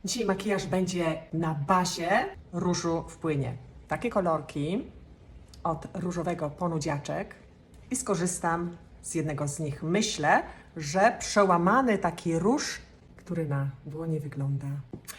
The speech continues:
Zacznę od policzków. Na sam szczyt kości policzkowej. Róże w płynie dają taki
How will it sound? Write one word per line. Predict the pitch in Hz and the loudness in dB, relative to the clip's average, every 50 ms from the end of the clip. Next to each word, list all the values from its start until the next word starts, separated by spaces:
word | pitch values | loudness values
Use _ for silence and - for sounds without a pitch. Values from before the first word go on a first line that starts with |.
| - - - | -16 -14 -6
Zacznę | - 285 294 - - 240 220 - | -4 -4 -4 0 0 0 0 2
od | 202 190 196 - - - - - - - | 0 -2 -2 -4 -12 -18 -20 -20 -12 -8
policzków. | - 185 151 151 147 - - - - 440 453 - - - - - - - - - - - - - - - - - - - | -6 -4 -4 -4 -8 -8 -4 -2 -2 -2 -2 -4 -8 -14 -20 -20 -20 -20 -20 -20 -20 -20 -20 -20 -20 -20 -20 -20 -14 -10
Na | 196 185 | -8 -6
sam | - - 233 233 | -4 -2 -2 -2
szczyt | 220 - - - 220 - | -2 -4 -6 -6 -6 -4
kości | - - 226 - - - | -4 -4 -4 -4 -6 -8
policzkowej. | 202 - 202 190 196 190 - - - 185 165 - 160 165 202 254 359 392 - - - - - - - - - - - - _ _ _ _ - - - - - - - - - - - - - - | -6 -4 -4 -4 -4 -6 -8 -6 -6 -6 -4 -4 -4 -4 -4 -4 -6 -8 -10 -14 -20 -20 -20 -20 -20 -20 -20 -20 -20 -20 _ _ _ _ -20 -20 -20 -20 -20 -20 -20 -20 -20 -20 -20 -20 -14 -8
Róże | 170 190 285 349 392 392 | -4 -4 -2 0 0 -2
w | - - | -2 -4
płynie | - - 240 208 185 170 160 170 220 339 427 330 | -2 0 2 2 2 2 2 0 2 2 4 6
dają | 214 220 240 247 226 226 | 6 6 6 4 2 0
taki | - 202 - - 208 202 202 196 | 0 -2 -2 0 2 2 4 2